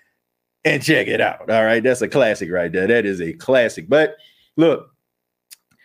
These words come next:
it's a great day, beautiful day outside here in South Carolina. And I'm pretty sure it's a beautiful day wherever you are right now because you're actually listening to me. And any day above water is great, right? But I can tell you what's not great.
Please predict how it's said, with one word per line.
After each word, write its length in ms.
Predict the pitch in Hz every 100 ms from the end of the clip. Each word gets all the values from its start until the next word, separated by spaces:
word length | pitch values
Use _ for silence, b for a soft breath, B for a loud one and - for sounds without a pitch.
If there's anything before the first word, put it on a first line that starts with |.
| b
it's 100 | -
a 40 |
great 320 | 175 190 185 -
day, 240 | 170 196
beautiful 420 | 117 165 165 151
day 220 | 147 151
outside 580 | 143 131 131 139 135 135
here 180 | 143 135
in 80 | 127
South 320 | 120 131 123
Carolina. 640 | 135 127 117 113 131 147
And 180 | 131 110
I'm 100 | 113
pretty 220 | 135 123
sure 200 | 120 120
it's 80 | 110
a 40 |
beautiful 380 | 87 117 120 110
day 180 | 104 113
wherever 280 | 107 110 104
you 200 | 107 107
are 160 | 101
right 220 | 98 101 98
now 200 | 127 113
because 380 | 98 - 98
you're 100 | 95
actually 340 | 101 104 - 92
listening 420 | 101 104 95 90
to 60 | 85
me. 360 | 101 127 110 b b b b
And 120 | 87
any 220 | 101 113
day 240 | 98 110 110
above 420 | 98 107 104 90
water 320 | 117 147 120
is 140 | 127 110
great, 340 | 123 220 - - _ _ -
right? 300 | 120 185 196 - _ _ _ _ -
But 140 | 151
I 60 | 196
can 120 | 175
tell 140 | 170 196
you 120 | 175
what's 140 | 160
not 380 | 147 180 202 208
great. 260 | 139 123